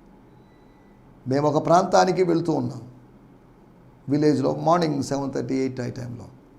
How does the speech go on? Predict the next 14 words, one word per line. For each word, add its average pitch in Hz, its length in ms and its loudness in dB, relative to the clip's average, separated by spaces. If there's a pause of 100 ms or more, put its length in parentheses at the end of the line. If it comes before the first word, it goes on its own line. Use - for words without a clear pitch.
(1400)
ఆయన 123 80 -4
చెప్పాడు, 147 280 0
"ఇటువైపుగా 170 460 2
వెళ్దామన్నాడు." 120 580 -2
వెళ్ళాము. 120 360 -4 (400)
ఒక 120 140 -18
పెద్ద 147 280 2 (720)
అన్యుల 175 340 2
దేవాలయం. 120 640 -4 (1160)
అక్కడ 131 200 -2
నిలబడి 165 380 4
అక్కడ 170 180 2
జరుగుతున్న 175 480 0
కృత్యాలను 175 460 -4